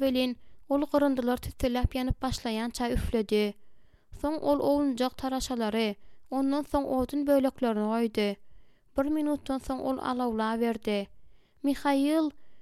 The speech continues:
tirsegini dyzyna goýup kellesini dirä oturdy. Ol oduň ýylylygyndan we maranyň ýakynlygyndan lezzet almakçy boldy. Ýöne gyýda başga düşünjeler bardy. Ol çyýwyk aldy-da, odunlar çöp çyrany we taraşlary zyňyşdyrdy.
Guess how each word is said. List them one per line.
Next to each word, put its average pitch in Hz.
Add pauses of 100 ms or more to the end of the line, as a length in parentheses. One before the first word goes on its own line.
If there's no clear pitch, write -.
(180)
tirsegini 269
dyzyna 254
goýup 247
kellesini 254
dirä 240
oturdy. 220 (760)
Ol 285 (140)
oduň 262 (100)
ýylylygyndan 233 (340)
we 262
maranyň 269
ýakynlygyndan 247
lezzet 247
almakçy 247
boldy. 220 (480)
Ýöne 285
gyýda 277
başga 262
düşünjeler 240
bardy. 226 (440)
Ol 277
çyýwyk 277
aldy-da, 240 (300)
odunlar 269
çöp -
çyrany 262
we 247
taraşlary 254
zyňyşdyrdy. 220